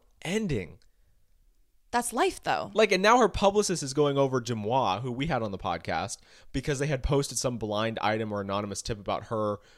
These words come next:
Speaker 1: when she was with Joe Alwyn, that when they were engaged, they'd actually gotten married, and then now her publicist is out there, like, threatening to sue them or something. I
Speaker 2: Mm-hmm.
Speaker 1: just feel like I've never seen somebody work so hard in the media to portray themselves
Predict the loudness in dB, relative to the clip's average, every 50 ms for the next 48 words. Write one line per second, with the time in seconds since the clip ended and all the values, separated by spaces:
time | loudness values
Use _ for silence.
0 | -12 -8 -6 -2 -2 0 0 0 -2 -4 -6 -6 -2 0 2 2 4 4 4 2
1 | 2 0 -2 -2 -2 -4 -8 -8 -10 _ -12 -8 -6 -4 -2 0 0 0 -2 -2
2 | 0 2 2 2 2 0 -2 -2 0 0 0 0 0 0 0 0 0 0 0 0
3 | 2 4 4 4 4 2 0 0 -2 -4 -4 -4 -4 -4 -2 -2 -2 -2 -4 -4
4 | -2 -2 -2 -2 -2 -4 -4 -2 0 0 0 0 0 0 0 0 -2 -4 -8 -14
5 | -20 -20 -10 -4 -2 -2 0 -2 -2 -6 -6 -8 -6 -4 -4 -2 -2 -2 -2 -2
6 | -2 -4 -4 -4 -4 -4 -4 -6 -8 -8 -10 -16 -14 -10 -6 -2 -2 0 0 -2
7 | -4 -4 -4 -2 0 2 4 4 2 2 -2 -6 -16 -16 -18 -20 -20 -20 -4 2
8 | 4 4 4 4 4 2 2 2 2 0 -2 -2 -2 0 -2 -2 -2 -2 -2 0
9 | 0 0 0 0 0 -2 -2 -2 0 0 0 0 0 -2 -4 -4 0 2 2 2
10 | 0 0 -2 -2 0 0 2 0 -2 -4 -4 -4 -4 -2 0 0 0 -2 -2 -6
11 | -14 -10 -6 -6 -6 -6 -6 -6 -2 0 2 2 2 0 -2 -4 -6 -6 -4 -2
12 | -2 -2 -2 -4 -8 -12 -20